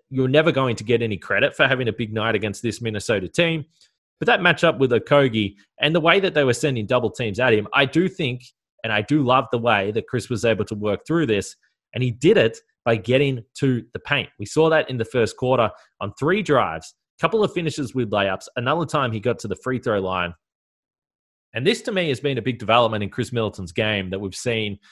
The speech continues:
over the last twelve months or so, I'm going to say. He looks more confident finishing at the basket. He's more aggressive. And I just thought it was super physical play from him. And so it should be.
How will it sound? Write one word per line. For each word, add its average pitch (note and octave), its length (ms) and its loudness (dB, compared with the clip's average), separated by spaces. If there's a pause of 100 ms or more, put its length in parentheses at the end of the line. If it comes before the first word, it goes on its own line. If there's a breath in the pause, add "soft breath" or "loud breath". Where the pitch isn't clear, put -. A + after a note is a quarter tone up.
(320 soft breath)
over B2+ 240 0
the A#2 80 0
last A2 720 0
twelve C3+ 420 2
months A#2+ 440 -2
or F3+ 100 -4
so, E3 200 0
I'm C#3+ 320 0
going D3+ 240 -2
to C3+ 100 -10
say. E3+ 360 -2 (1900 soft breath)
He A2+ 140 -4
looks F3+ 280 2
more A3+ 180 0
confident B2+ 500 -6
finishing G#2+ 360 -10
at E2+ 100 -12
the E2+ 60 -20
basket. C#2+ 400 -10 (1200)
He's C#3+ 180 -4
more E3+ 240 2
aggressive. A#2 640 0 (880)
And B2 100 4
I G#3 120 6
just B3+ 180 -4
thought D#3 160 4
it A#2+ 60 -2
was G#2+ 120 -6
super C#3+ 300 -4
physical A2+ 400 -4
play B2+ 240 0
from A2 220 -8
him. F2 300 -12 (420)
And E3+ 120 -4
so B3+ 200 2
it - 80 2
should F#3+ 200 0
be. E2+ 220 -2